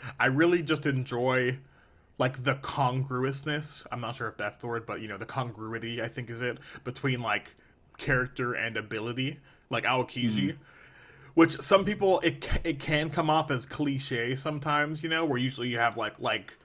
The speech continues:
Speaker 1: I hate to say it, but Todoroki, you know, where you have, like, the
Speaker 2: Yeah.
Speaker 1: ice using character who's just cold.
Speaker 2: Yeah,
Speaker 1: But,
Speaker 2: I'll,
Speaker 1: like,
Speaker 2: I'll agree
Speaker 1: here
Speaker 2: with
Speaker 1: you
Speaker 2: that.
Speaker 1: get, like, a kind of different interpretation. You have Aokiji where he's just,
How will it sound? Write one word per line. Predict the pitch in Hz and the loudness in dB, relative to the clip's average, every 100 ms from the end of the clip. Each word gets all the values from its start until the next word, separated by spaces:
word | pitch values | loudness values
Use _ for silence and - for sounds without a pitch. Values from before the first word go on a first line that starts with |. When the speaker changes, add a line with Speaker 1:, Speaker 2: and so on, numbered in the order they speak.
| _ - | _ -4
Speaker 1:
I | 120 | 0
hate | 131 | 0
to | 135 | 0
say | 135 120 | 0 0
it, | 110 | 0
but | 113 | -4
Todoroki, | - 131 117 101 110 120 123 135 | -4 -4 -2 -4 -4 -4 -6 -4
you | 127 | -4
know, | 123 123 135 - | -2 -2 -6 -6
where | - 127 | -2 4
you | |
have, | 123 120 | 4 4
like, | 113 | 2
the | 147 | 4
Speaker 2:
Yeah. | 110 101 | 4 4
Speaker 1:
ice | 110 120 - | 4 2 -2
using | 127 113 123 | -4 -4 -4
character | 135 117 120 131 | -2 -2 -2 -4
who's | 131 127 | -2 -4
just | - 117 - | -4 -6 -6
cold. | - - 123 110 110 135 - - _ _ _ _ _ - | -8 -2 -2 -2 -4 -8 -14 -20 _ _ _ _ _ -6
Speaker 2:
Yeah, | 415 302 | -2 2
Speaker 1:
But, | 294 | 4
Speaker 2:
I'll, | 285 | 6
Speaker 1:
like, | 262 | 6
Speaker 2:
I'll | 202 | 6
agree | 196 | 8
Speaker 1:
here | 185 | 8
Speaker 2:
with | 165 | 8
Speaker 1:
you | 156 | 6
Speaker 2:
that. | |
Speaker 1:
get, | 156 | 4
like, | 151 139 143 | 6 2 2
a | |
kind | 139 147 139 | 4 4 4
of | 123 120 | 2 -2
different | 147 139 139 | -4 0 -2
interpretation. | 123 131 135 123 127 143 143 113 104 98 - - | -2 -4 -6 -6 -4 -4 -4 -6 -10 -12 -16 -4
You | 127 | -2
have | 117 | 2
Aokiji | 127 127 156 139 131 | 2 2 -2 -2 -2
where | 117 | 0
he's | 131 135 | -2 -4
just, | 120 117 - - | -4 -6 -8 -20